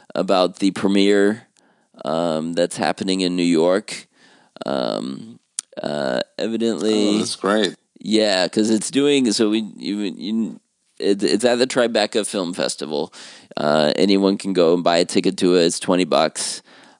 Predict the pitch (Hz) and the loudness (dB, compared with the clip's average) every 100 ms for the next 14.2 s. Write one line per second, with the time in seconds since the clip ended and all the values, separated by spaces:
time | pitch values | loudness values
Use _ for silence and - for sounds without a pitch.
0 | - 67 64 65 65 73 - 101 90 87 | -8 -4 0 0 0 0 2 4 4 4
1 | - - 110 117 117 113 104 90 - - | 0 -2 2 4 4 4 0 -2 -8 -10
2 | - _ _ _ _ _ - 92 101 82 | -16 _ _ _ _ _ -8 -2 0 0
3 | 90 92 - - - _ _ _ _ _ | 0 -2 -6 -8 -12 _ _ _ _ _
4 | _ _ _ _ - 82 67 62 60 60 | _ _ _ _ -4 0 0 0 -2 -6
5 | - - _ _ _ - _ _ _ _ | -10 -16 _ _ _ -20 _ _ _ _
6 | _ - 58 62 62 58 62 73 64 62 | _ -6 -4 -2 -2 -4 0 2 4 4
7 | 62 53 58 62 - _ _ - - 92 | 2 0 -4 -10 -14 _ _ -12 -4 0
8 | 110 110 101 - - 101 92 - - 92 | 2 0 -2 -8 -4 0 0 0 0 0
9 | 82 - 147 147 117 104 92 92 - 90 | 0 0 0 2 0 2 2 0 0 2
10 | 87 87 - - - _ - 82 78 80 | 2 0 -6 -20 -20 _ -6 -2 0 2
11 | 78 - _ _ _ _ _ _ _ _ | 0 -4 _ _ _ _ _ _ _ _
12 | - _ - 92 80 - 117 123 123 123 | -20 _ -2 -2 -2 -2 0 2 2 4
13 | 120 120 - _ _ - 113 110 104 107 | 2 0 -8 _ _ -16 -2 2 4 4
14 | 113 | 2